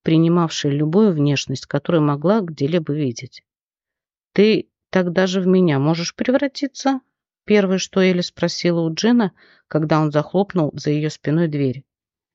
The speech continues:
«Могу, но не буду. Энергозатратно. Мне потом придется много восстанавливаться». «Ты уверен, что в музее никого нет?» «Уверен.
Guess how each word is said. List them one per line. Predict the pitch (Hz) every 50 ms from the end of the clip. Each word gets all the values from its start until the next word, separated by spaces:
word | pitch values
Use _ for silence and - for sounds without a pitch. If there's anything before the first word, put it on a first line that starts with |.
| _ _
«Могу, | - 156 185 208 202 196 - 202 165 165 - _ _ _ -
но | 156 175 226
не | 240 220 185
буду. | 156 151 147 139 143 143 135 131 - _ _ _ _ _ _
Энергозатратно. | - 165 180 196 185 185 - 180 175 185 196 196 180 165 139 127 - - - 143 - _ _ _ _ _ _ _
Мне | - 147 180 202
потом | 202 - 165 - 185 180 160
придется | 160 160 165 180 202 196 - -
много | 151 147 160 196 226 214 170
восстанавливаться». | 151 160 - - - 175 185 165 143 131 123 123 123 - - - - - 139 135 - _ _ _ _ _ _ _ _ _ _ _ _ _ _ _ _ _ _ _ _ _
«Ты | - 175
уверен, | 175 170 180 240 285 285 262 220
что | - - - 156
в | 156
музее | 165 170 165 160 156 143
никого | 139 139 139 - - 139 139 139
нет?» | 143 135 127 123 - - - _ _ _ _ _ _ _ _ _ _
«Уверен. | - 202 196 196 165 156 151 147 127 123 -